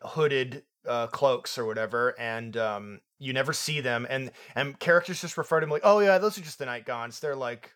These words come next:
you know, the rulers of evil, and, uh, we're always trying to impress them with our dark sorcery or whatever." And it's just,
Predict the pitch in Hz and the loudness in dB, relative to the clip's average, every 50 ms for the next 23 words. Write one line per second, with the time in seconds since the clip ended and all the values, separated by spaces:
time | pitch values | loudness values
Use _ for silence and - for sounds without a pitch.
0 | _ _ _ _ _ _ _ _ _ _ 127 123 117 117 117 113 113 117 135 123 | _ _ _ _ _ _ _ _ _ _ -10 -8 -8 -6 -6 -6 -6 -8 -8 -6
1 | 127 135 131 131 127 117 135 120 127 117 117 110 - 113 113 110 110 113 113 104 | -4 -4 -4 -4 -4 -6 -8 -10 -10 -10 -10 -6 -4 -4 -2 -2 -2 -4 -4 -6
2 | 101 101 101 101 101 101 101 101 107 104 101 101 101 107 113 110 110 110 - - | -6 -8 -10 -10 -10 -12 -14 -10 -8 -8 -6 -6 -6 -6 -6 -6 -6 -6 -6 -8
3 | 120 107 107 107 107 - - 101 95 - - - 104 101 101 101 101 - 113 101 | -8 -8 -8 -10 -10 -8 -6 -6 -6 -6 -8 -8 -8 -8 -10 -12 -12 -8 -8 -8
4 | 101 98 110 104 104 98 - - - _ _ _ - - - 143 135 123 - - | -6 -4 -4 -4 -4 -6 -8 -16 -20 _ _ _ -12 -10 -4 -2 -2 -2 -2 -4
5 | 117 120 113 110 110 113 113 110 110 110 113 110 120 - 143 156 160 - - 185 | -6 -4 -4 -4 -2 -2 -2 -2 0 0 0 0 0 0 2 0 0 2 2 0
6 | - | 0